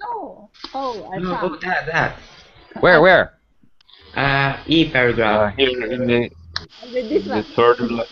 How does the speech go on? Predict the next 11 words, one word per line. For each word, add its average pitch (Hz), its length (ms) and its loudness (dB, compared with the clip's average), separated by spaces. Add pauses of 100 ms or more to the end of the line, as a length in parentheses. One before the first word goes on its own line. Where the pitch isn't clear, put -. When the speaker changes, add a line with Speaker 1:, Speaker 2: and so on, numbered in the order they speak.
(160)
Speaker 4:
third 120 160 0
line. 110 340 0 (1700)
Speaker 3:
Third 113 180 -8
line. 135 420 2
You 73 60 -20 (240)
Speaker 1:
Four 285 220 0
Speaker 3:
guys 233 200 0
are 90 140 -10 (240)
Speaker 1:
from 214 200 -10
bottom. 190 280 -8
Speaker 3:
fast. 98 340 -16